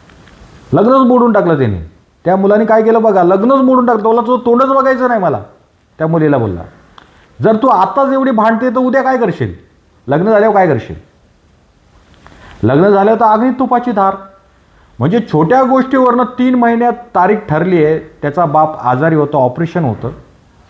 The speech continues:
ऑपरेशन असल्यामुळे तोला तीन महिन्याने आपण लग्न करूया. अरेंज मॅरेज, लव्ह मॅरेज काय नाही. पण हे जे घरचे लबाड लोक असतात ना, काही लोक, नीच लोक, जे तुमचं बघवत नाही,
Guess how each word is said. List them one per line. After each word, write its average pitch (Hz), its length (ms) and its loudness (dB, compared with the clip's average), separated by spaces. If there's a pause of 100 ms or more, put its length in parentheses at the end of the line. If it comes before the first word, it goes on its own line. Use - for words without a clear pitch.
(2250)
ऑपरेशन 233 760 0 (120)
असल्यामुळे 226 580 0
तोला 208 260 2 (140)
तीन 226 120 0
महिन्याने 185 360 0
आपण 143 260 -2
लग्न 117 280 -4
करूया. 107 420 -4 (640)
अरेंज 214 340 2
मॅरेज, 151 360 2
लव्ह 160 180 2
मॅरेज 156 320 0
काय 135 180 0
नाही. 117 280 -4 (1200)
पण 240 200 2
हे 240 180 4
जे 240 140 0
घरचे 160 500 0
लबाड 220 300 2
लोक 233 180 -2
असतात 233 320 -2
ना, 190 80 -2
काही 160 280 -2
लोक, 151 200 -4
नीच 147 340 -6
लोक, 131 220 -2
जे 135 320 -2
तुमचं 131 320 -2
बघवत 117 400 0
नाही, 104 200 -4